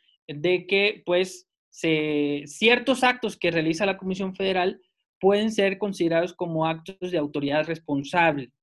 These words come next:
pero no todos. Se tiene que estar, eh, testeando, analizando el acto reclamado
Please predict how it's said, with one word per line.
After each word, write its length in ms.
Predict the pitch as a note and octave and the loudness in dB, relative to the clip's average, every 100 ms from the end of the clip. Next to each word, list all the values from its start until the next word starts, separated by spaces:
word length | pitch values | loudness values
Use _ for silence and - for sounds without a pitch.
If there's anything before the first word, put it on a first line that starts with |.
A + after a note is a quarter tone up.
| _ _ _ | _ _ _
pero 160 | - D3+ | -4 0
no 200 | D#3+ F3+ | 0 0
todos. 540 | G3 G3+ F#3+ C3 - _ _ _ _ _ _ | 2 2 2 -2 -12 _ _ _ _ _ _
Se 120 | - D#3+ | -10 -6
tiene 400 | D#3 F#3 A3 A#3 | 2 2 2 0
que 120 | G#3 | -2
estar, 420 | F#3 F3+ F#3+ A3 - _ _ _ | 0 2 2 2 -10 _ _ _
eh, 380 | F3+ E3 D#3+ D#3+ | -2 0 0 0
testeando, 1000 | F3+ E3 - G3+ G#3 A#3+ A#3 D#3+ C#3+ - _ | -2 -2 0 2 4 4 4 0 -2 -8 _
analizando 1080 | - E3+ E3+ D#3+ D#3+ D#3+ G3 A#3+ A#3+ D#3+ D3 - - | -4 -2 0 2 2 2 4 4 2 -2 -4 -12 -6
el 220 | D#3 D#3+ | -2 2
acto 320 | F#3 F#3 G3+ | 2 0 -4
reclamado 720 | G3+ G3 G#3 G#3+ G3+ E3+ - | -2 -4 -4 -2 -2 -4 -8